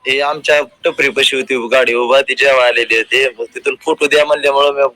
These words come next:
गाडीत असं मुंडकं करून हात केले की काचा पॅक करून लगेच मला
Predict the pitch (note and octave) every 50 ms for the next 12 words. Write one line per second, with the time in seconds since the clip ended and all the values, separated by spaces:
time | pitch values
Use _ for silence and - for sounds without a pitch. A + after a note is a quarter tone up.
0 | _ - C#3 C#3+ - - C3 - _ - - - D#3 - - - - D3 C#3+ -
1 | - - - - - C3 C3+ C3+ C3+ C3+ - - - D#3 D#3+ D#3 C#3 C#3 D#3+ -
2 | _ _ _ _ _ _ _ _ _ - - C3 _ - - C#3+ C#3+ - D3 C#3
3 | - C#3+ D3+ D3 - - D3 D3 C#3+ C#3+ D3 C#3+ D3 D3 C#3+ D3+ C#3+ C#3 C#3+ D3
4 | C#3+ C#3